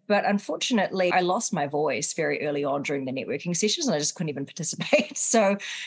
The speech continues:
there is, there's a limit. Yeah, so don't feel too bad about that. So my experience doing the, uh, networking was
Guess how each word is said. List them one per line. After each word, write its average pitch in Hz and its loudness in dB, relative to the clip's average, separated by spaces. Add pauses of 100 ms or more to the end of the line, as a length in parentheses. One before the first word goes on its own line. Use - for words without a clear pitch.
(140)
there 254 8
is, 294 4
there's 247 4
a 294 4
limit. 262 2
Yeah, 131 2
so 170 4
don't 202 2
feel 214 0
too 208 0
bad 151 4
about 135 2
that. 107 2
So - 0
my 170 4
experience 151 0
doing 156 -2
the, 127 -2
uh, - -4
networking - -4
was 123 -4